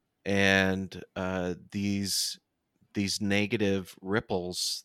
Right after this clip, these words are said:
that, that spread out potentially to all facets of your life. I mean, if you live in a heavily L D S populated area,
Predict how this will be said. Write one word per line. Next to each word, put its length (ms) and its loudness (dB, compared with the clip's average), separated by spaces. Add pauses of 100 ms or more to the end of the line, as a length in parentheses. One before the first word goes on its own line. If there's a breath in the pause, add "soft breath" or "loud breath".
(120)
that, 200 -2 (140)
that 160 -6
spread 420 0
out 520 -2 (1000)
potentially 720 -2
to 180 -6
all 220 4
facets 560 2
of 140 -4
your 120 -2
life. 560 -2
I 120 -4
mean, 200 0
if 140 -4
you 100 -4
live 440 2
in 460 -2
a 180 -2
heavily 520 0
L 200 0
D 120 0
S 200 0
populated 600 -4
area, 600 2